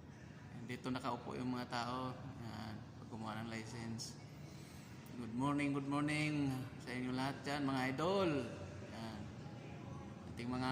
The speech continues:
O F W, good morning at good evening sa inyong lahat.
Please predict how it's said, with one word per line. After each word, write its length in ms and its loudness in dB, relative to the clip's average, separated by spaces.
O 80 4
F 160 2
W, 560 6
good 160 2
morning 400 6
at 80 4
good 160 6
evening 320 2
sa 160 2
inyong 320 4
lahat. 400 6